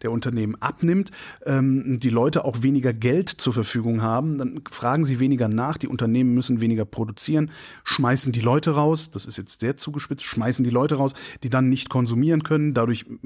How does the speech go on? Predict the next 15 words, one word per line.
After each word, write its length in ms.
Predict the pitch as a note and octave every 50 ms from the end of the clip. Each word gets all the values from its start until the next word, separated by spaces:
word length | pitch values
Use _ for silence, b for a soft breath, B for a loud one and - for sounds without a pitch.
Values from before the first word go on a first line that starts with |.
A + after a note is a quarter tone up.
| F#2 F2 - - - - -
muss 300 | B2+ B2 A#2 A#2 - -
weniger 220 | B2+ A#2+ A2+ A2+
produziert 440 | - - A2 G#2+ - - E3 D#3 -
werden, 280 | D#3 C#3+ C3+ C#3 C3
mehr 140 | A2+ A2+ A2
Leute 200 | G#2+ A#2+ C3 C3+
werden 140 | C3 B2 B2
rausgeschmissen. 500 | A2+ A2+ A2+ - A#2 - A#2+ G#2+ G#2+ G#2 B B B B B B B
Das 140 | - A#2 -
heißt, 180 | A#2+ C3 -
du 60 | C3
erkaufst 480 | G2+ G#2 - - - A#2+ D3 D3+ - -
dir 60 | A#2+
im 80 | G2+ A2+
Grunde, 320 | G#2 A2+ A#2+ C3 C#3+ C#3